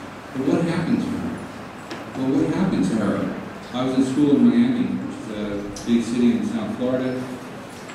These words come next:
and, uh, she is patient four. There are eight of them in a van, and the van rolls.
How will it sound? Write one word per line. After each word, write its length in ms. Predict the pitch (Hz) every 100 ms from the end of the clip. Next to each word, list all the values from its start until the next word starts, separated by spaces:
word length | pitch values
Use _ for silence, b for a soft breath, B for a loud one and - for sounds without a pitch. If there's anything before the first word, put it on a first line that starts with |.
| -
and, 320 | 113 110 101 101
uh, 340 | 98 95 95 - - - - - - - -
she 340 | - 131 123 113
is 240 | - - - -
patient 580 | 160 160 165 170 - - - - -
four. 320 | 147 139 135 139 135 113
There 160 | 104
are 80 | 107 - 139
eight 200 | 160 160
of 140 | -
them 420 | 127 120 120 120
in 60 | 110
a 100 | 104 104
van, 480 | 113 107 - - - - - - - - -
and 120 | 104
the 180 | 104 113
van 260 | 113 110 110
rolls. 460 | 107 92 - -